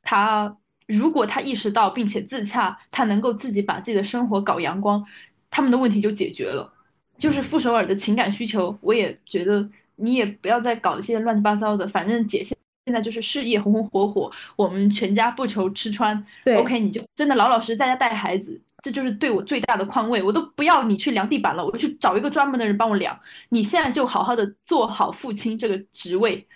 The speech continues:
Speaker 1: OK，结束。<laughs> 结束了，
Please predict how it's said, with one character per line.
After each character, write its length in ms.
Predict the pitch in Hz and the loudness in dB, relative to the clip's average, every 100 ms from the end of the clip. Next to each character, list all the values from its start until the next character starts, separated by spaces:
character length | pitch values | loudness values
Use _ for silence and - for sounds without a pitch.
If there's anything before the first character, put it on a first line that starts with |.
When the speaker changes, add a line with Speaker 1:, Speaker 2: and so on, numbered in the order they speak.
| _ | _
Speaker 1:
OK， 520 | 214 208 208 196 202 - | 0 2 2 -2 -2 0
结 120 | 185 | 0
束。 320 | 202 214 202 - - - | 2 -2 -2 -10 -10 -8
<laughs> 360 | 202 196 - _ | -10 -10 -18 _
结 160 | - - | -2 0
束 300 | - 403 269 | 4 4 6
了， 320 | 254 302 - | 4 0 -10